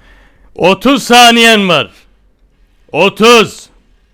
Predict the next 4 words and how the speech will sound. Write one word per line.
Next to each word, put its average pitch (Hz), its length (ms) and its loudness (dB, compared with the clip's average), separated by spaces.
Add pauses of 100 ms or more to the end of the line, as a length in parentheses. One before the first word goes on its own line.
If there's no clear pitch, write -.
(240)
yirmi 190 380 -2
dokuz, 220 720 -2 (600)
yirmi 196 400 -2
sekiz. 214 800 -2